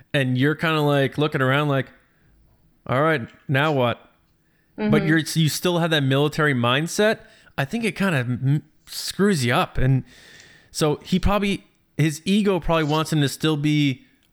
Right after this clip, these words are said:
Speaker 1: "I'm the boss, I'm in charge here."
Speaker 2: Right.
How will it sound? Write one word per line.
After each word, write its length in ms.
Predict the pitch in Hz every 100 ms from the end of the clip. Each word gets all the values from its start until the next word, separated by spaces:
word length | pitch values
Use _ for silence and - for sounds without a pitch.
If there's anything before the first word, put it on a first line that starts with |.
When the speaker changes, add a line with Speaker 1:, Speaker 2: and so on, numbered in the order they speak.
| 151
Speaker 1:
"I'm 260 | 151 165
the 80 | 151
boss, 520 | 127 135 127 127 - -
I'm 200 | 139 139
in 80 | 123
charge 400 | - 151 160 147
here." 320 | 123 110 107 - _ _ _ 220
Speaker 2:
Right. 340 | 202 185 -